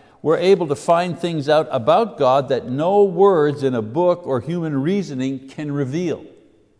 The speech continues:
For example, from Jesus Christ,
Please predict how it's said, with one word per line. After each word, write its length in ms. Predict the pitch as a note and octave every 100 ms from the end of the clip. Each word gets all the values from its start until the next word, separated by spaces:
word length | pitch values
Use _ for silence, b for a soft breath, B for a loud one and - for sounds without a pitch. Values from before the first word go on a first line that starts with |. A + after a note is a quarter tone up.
| _ _ _ _ _ _ _
For 320 | - D#3+ D#3
example, 640 | C3+ A2+ C3 A2 - D#2 - _ _ _ _ _ _ _ _ _
from 400 | - D#3+ F#3 G#3
Jesus 480 | G3 F#3+ F#3 F3+ F3
Christ, 560 | - D#3+ G2 A#2 -